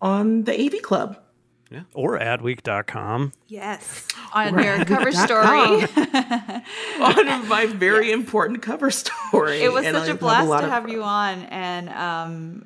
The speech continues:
Speaker 3: um, such a pleasure to, to share, um, your storytelling.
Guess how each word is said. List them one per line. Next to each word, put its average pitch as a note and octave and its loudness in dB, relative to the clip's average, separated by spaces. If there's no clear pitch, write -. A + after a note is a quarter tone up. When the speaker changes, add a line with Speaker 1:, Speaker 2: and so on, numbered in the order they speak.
Speaker 3:
um, E3 -8
such F#3+ -14
a F#3 -8
pleasure F3 -6
to, D#3+ -8
to E3+ -14
share, E3 -10
um, D#3+ -14
your D#3+ -14
storytelling. E3 -14